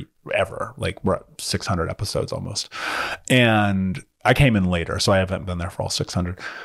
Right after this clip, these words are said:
But the, one of the guys who were coaching, his name's Bill. His last name fucking escapes me right now, so I apologize. But he said something fascinating to me. He goes, "Players win games,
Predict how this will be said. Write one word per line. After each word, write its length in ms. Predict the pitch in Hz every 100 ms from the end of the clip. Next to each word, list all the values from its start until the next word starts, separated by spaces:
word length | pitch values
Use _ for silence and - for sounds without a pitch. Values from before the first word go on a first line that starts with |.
| -
But 340 | 135 113 - _ _ _ _ _
the, 440 | 135 117 123 123
one 260 | 120 123 147
of 80 | 135
the 100 | 117
guys 280 | 113 120
who 80 | 113
were 100 | 98
coaching, 340 | - 117 113 104
his 80 |
name's 200 | 95 87
Bill. 420 | 92 98 92 85 -
His 220 | - -
last 320 | 110 101 -
name 160 | 104 90
fucking 320 | - 101 95
escapes 480 | 90 - 85 90 -
me 80 | 92
right 180 | 87 82
now, 160 | 92
so 160 | 90 90
I 20 |
apologize. 600 | 87 - 90 92 85 98 - - - -
But 120 | 131
he 80 | 127
said 240 | - 156
something 360 | - 135 123 110
fascinating 1120 | - - - - 120 113 - 104 90 82 90
to 160 | - 92
me. 220 | 71 62 - - - - - - -
He 120 | 117
goes, 520 | 107 95 90 92 - - _ _ _ _ _ _ _ _ _ _ - - - - - - - -
"Players 640 | - 131 123 135 139 131 113
win 600 | 110 113 110 110 107 104
games, 720 | 98 92 87 87 85 -